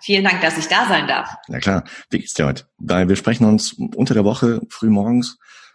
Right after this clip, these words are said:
Speaker 2: Hast du heute schon Sport gemacht?
Speaker 1: Nein. <laughs> Ich bin gestern Abend aus Berlin zurückgekommen. Ich hatte da eine Veranstaltung moderiert.
Speaker 2: Hm.
Speaker 1: Ja, und dann gönne ich mir morgens mal ein bisschen Ruhe. Aber ich werde heute noch mit meinem Hund Meister Yoda um die Alster joggen.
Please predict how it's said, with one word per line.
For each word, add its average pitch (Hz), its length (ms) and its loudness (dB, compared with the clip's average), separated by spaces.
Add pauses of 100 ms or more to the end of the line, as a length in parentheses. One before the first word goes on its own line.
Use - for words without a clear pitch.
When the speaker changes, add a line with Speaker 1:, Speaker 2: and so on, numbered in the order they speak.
(140)
Speaker 2:
Hast - 160 -8
du 104 40 0
heute 107 100 0
schon - 140 0
Sport - 220 -6
gemacht? - 300 -6 (920)
Speaker 1:
Nein. 165 480 2
<laughs> 170 60 -6 (1000)
Ich 214 180 -6
bin 202 100 -4
gestern 214 320 0
Abend 175 260 0
aus 165 200 -2
Berlin 180 400 0
zurückgekommen. 180 720 -2
Ich - 120 -12
hatte 165 140 -8
da 151 80 -4
eine 143 140 -4
Veranstaltung 156 580 0
moderiert. 135 480 -2 (320)
Speaker 2:
Hm. - 80 -4
Speaker 1:
Ja, 139 300 4
und 147 100 -8
dann 143 160 -4
gönne 180 200 4
ich 196 140 0
mir 180 140 2
morgens 165 460 2
mal 156 80 2
ein 151 120 2
bisschen 156 300 0
Ruhe. 196 380 0
Aber 277 260 2
ich - 160 -6
werde 240 240 2
heute 214 280 0
noch 202 200 -2
mit 202 300 -2
meinem 190 400 2 (320)
Hund 214 260 2 (100)
Meister 156 380 -2
Yoda 170 440 2
um 185 160 -4
die 175 120 -4
Alster 202 300 -2
joggen. 120 340 -6